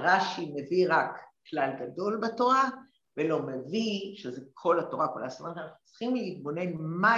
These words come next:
יש באותה אהבת ישראל, שכולנו אומרים כל בוקר, "הנה", אבל אנחנו אומרים את זה מהר, אז אנחנו לא בדיוק חושבים. "הנני מקבלת על עצמי מצוות עשה של ואהבת לרעך כמוך." אני גם אביא כמה דברים מתוך הקונטרס שסימנתי לעצמי,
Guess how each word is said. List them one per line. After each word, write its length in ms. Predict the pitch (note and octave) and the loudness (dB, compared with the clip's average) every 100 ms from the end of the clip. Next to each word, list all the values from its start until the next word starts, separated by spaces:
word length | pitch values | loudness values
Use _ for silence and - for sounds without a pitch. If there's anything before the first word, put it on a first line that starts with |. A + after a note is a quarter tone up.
| A3 | 2
יש 220 | G3+ G3+ | -2 -4
באותה 240 | D#3 D3 E3+ | -8 -8 -2
אהבת 340 | E3+ D#3+ - | -2 -2 -6
ישראל, 340 | - - B3 B3+ | -12 -4 -4 -4
שכולנו 560 | - _ E3+ G3+ B3 | -10 _ 0 0 2
אומרים 380 | G3 F3 A3+ G3+ | -2 -2 -4 -2
כל 180 | A3 G#3+ | 0 0
בוקר, 280 | G#3+ A3+ F3+ - - _ _ _ | -2 -4 -8 -12 -16 _ _ _
"הנה", 280 | D#3 G#3 G#3+ | 0 2 2
אבל 100 | - | 0
אנחנו 160 | C3 E3+ | -4 -4
אומרים 200 | F3+ G3 | -2 0
את 80 | |
זה 80 | F3 | 0
מהר, 300 | D#3+ A3 G#3 | 4 4 6
אז 120 | D3+ | 4
אנחנו 220 | D#3 - F3 | 0 2 2
לא 80 | |
בדיוק 320 | G#3+ G3 - - | 4 2 -4 -6
חושבים. 360 | - - B2+ - _ - _ | -12 -12 -14 -16 _ -20 _
"הנני 320 | D#3+ G3+ A#3 | 0 2 2
מקבלת 600 | G#3+ F3+ E3+ E3+ G3+ - | 2 2 4 6 4 4
על 120 | F3 E3 | 4 4
עצמי 360 | D#3+ F#3 F#3+ | 2 0 0
מצוות 400 | E3+ - F3 F#3 - | 0 0 2 2 2
עשה 420 | D3 - A3+ A#3+ | -4 -2 2 2
של 320 | - A#3 A3 A3 - _ _ C3 | 2 2 0 -2 -10 _ _ _
ואהבת 540 | C3+ C3 D#3 G#3+ - | -2 4 6 4 2
לרעך 420 | F#3 D#3 D3+ - D#3 | 0 2 0 0 -2
כמוך." 280 | D3 C#3+ C#3 | -2 -8 -8
אני 140 | D3+ D3 | -10 -6
גם 140 | D3+ | -6
אביא 280 | D#3 G3 - | -4 -6 -4
כמה 160 | F#3+ G3+ | -2 -4
דברים 340 | - F#3+ A3+ | -6 -8 -8
מתוך 280 | - G#3 G#3 | -10 -10 -12
הקונטרס 440 | G3 A#3+ A3+ F#3+ | -8 -8 -6 -6
שסימנתי 640 | - - - G3+ B3+ B3+ G#3+ | -8 -14 -10 0 0 0 0
לעצמי, 540 | F3 - F3+ F3+ F3+ | 0 -2 -8 -10 -10